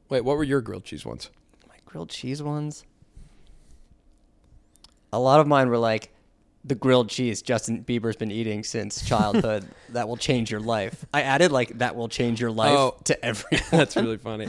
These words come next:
Speaker 1: I, I just remembered one more. It said, uh, "What the cheese in your grilled cheese says about your taste in men." It
Speaker 2: Oh,
Speaker 1: was
Speaker 2: yeah.
Speaker 1: directed
Speaker 2: That,
Speaker 1: at, at,
Speaker 2: that's a good
Speaker 1: at,
Speaker 2: one.
Speaker 1: at a female audience,
Speaker 2: What
Speaker 1: but
Speaker 2: I ended up doing was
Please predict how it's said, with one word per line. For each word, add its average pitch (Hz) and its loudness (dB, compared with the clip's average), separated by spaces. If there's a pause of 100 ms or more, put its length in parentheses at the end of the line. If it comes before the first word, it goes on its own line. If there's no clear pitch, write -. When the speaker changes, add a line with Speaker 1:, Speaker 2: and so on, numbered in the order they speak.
(120)
Speaker 1:
I, 139 2
I 139 0
just 127 -2
remembered 120 -2
one 110 -4
more. 101 -8 (280)
It 117 -8
said, 113 -2
uh, 101 -4 (960)
"What 131 -2
the 123 -4
cheese 135 0
in 123 0
your 120 2
grilled 113 -6
cheese 107 -6
says 107 -6
about 95 -8
your 101 -8
taste - -10
in 95 -8
men." 85 -10 (280)
It 127 2
Speaker 2:
Oh, 120 6
Speaker 1:
was 110 4
Speaker 2:
yeah. 110 2
Speaker 1:
directed 151 10
Speaker 2:
That, 110 2
Speaker 1:
at, 120 -2
at, 120 4
Speaker 2:
that's 117 0
a 117 -4
good - -2
Speaker 1:
at, 101 0
Speaker 2:
one. 85 -6
Speaker 1:
at 117 -4
a - -4
female 113 0
audience, 95 -6
Speaker 2:
What 131 2
Speaker 1:
but 135 6
Speaker 2:
I 147 8
ended 139 4
up 139 2
doing 147 2
was 113 -2